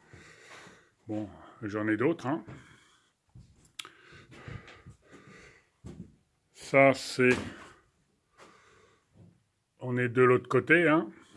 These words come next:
le long du refend. Ça, c'est la pierre qui était dessous.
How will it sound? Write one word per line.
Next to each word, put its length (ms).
le 100
long 160
du 120
refend. 500
Ça, 200
c'est 160
la 140
pierre 360
qui 140
était 400
dessous. 600